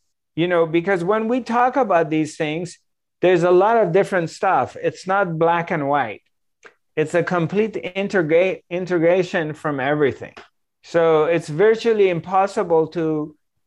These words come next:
to have an effective, uh, conversation,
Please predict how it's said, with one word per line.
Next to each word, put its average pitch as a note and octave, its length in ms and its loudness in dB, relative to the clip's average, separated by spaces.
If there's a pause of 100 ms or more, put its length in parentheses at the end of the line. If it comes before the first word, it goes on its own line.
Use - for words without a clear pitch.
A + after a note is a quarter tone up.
to F3+ 120 0
have G3+ 340 0
an A3+ 160 0
effective, E3 1000 -2 (440)
uh, C3+ 680 0
conversation, D#3 1120 -4